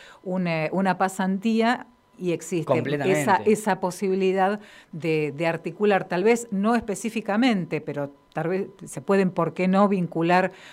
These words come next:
Speaker 1: un, este, un intercambio también estudiantil con una,
Speaker 2: Totalmente,
Speaker 1: con
Speaker 2: sí,
Speaker 1: una
Speaker 2: sí,
Speaker 1: beca
Speaker 2: sí,
Speaker 1: de
Speaker 2: son,
Speaker 1: estas
Speaker 2: son casos que
Speaker 1: características.
Speaker 2: suceden. Incluso nosotros hemos tenido estudiantes nuestros,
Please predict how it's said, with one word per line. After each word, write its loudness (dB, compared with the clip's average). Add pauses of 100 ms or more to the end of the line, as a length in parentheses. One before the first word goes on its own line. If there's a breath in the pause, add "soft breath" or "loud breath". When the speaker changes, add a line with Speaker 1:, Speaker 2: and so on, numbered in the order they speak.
(160 loud breath)
Speaker 1:
un, -2
este, -6
un -6
intercambio -4
también -6
estudiantil -4
con -2
una, -2
Speaker 2:
Totalmente, 0
Speaker 1:
con 0
Speaker 2:
sí, 0
Speaker 1:
una 2
Speaker 2:
sí, 2
Speaker 1:
beca 2
Speaker 2:
sí, 2
Speaker 1:
de 2
Speaker 2:
son, -2
Speaker 1:
estas -6
Speaker 2:
son -
casos -10
que -12
Speaker 1:
características. -2
Speaker 2:
suceden. 0
Incluso -4
nosotros -8
hemos -2
tenido -6
estudiantes -10
nuestros, -6